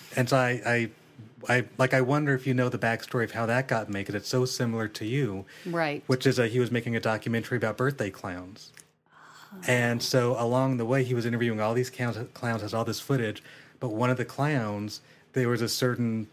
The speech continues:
Speaker 1: darkness about him, and he investigated a little bit and found out this clown,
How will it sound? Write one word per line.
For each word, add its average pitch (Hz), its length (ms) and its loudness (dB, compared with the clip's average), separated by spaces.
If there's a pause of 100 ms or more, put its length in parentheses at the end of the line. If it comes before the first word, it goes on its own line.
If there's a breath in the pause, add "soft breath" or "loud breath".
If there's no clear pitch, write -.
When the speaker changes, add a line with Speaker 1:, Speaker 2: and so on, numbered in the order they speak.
Speaker 1:
darkness 143 440 0
about 92 320 -4
him, 95 120 -6
and 104 80 -4
he 104 100 -4
investigated 104 720 -2
a 107 40 -2
little 98 240 -4
bit 98 260 -4 (340 loud breath)
and 110 140 -6
found 117 260 0
out 113 220 0
this 113 180 -4
clown, 110 680 -4